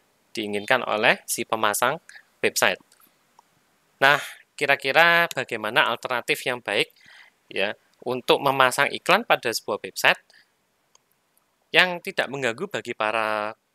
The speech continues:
pengunjungnya, namun juga tetap dapat bermanfaat bagi para pemasang iklan? Itu perlu dipertimbangkan.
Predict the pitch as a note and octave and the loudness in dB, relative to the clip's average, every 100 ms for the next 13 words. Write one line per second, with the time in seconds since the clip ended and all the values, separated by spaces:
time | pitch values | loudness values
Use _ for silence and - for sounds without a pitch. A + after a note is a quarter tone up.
0 | B2 A#2+ A#2 G2+ F#2 F2+ D3+ - - - | -6 -6 -8 -8 -4 -4 -4 -8 -20 -20
1 | - - A#2 C#3 E3+ B2 - - A#2 C#3 | -18 -2 0 2 0 2 2 2 0 0
2 | - A2 - B2 - _ - A2 A2 A2 | 0 -6 0 -2 -2 _ -10 -2 -2 0
3 | A2+ C#3 - A2+ A#2+ C#3+ - - A2 - | 2 0 -2 -8 -8 -10 -8 -4 -4 -2
4 | A#2+ A#2+ A#2+ C3+ C#3 - _ - - B2+ | -2 -2 0 -2 -2 -8 _ -8 0 2
5 | E2+ - _ _ _ _ _ _ _ _ | 0 -10 _ _ _ _ _ _ _ _
6 | - A2+ D#3 D#3 A#2 C#3+ - B2+ F#3+ _ | -20 -6 -2 0 0 -2 -4 -10 -12 _
7 | _ - - A2+ G2 F2+ F#2 | _ -8 -4 -4 -4 -2 -4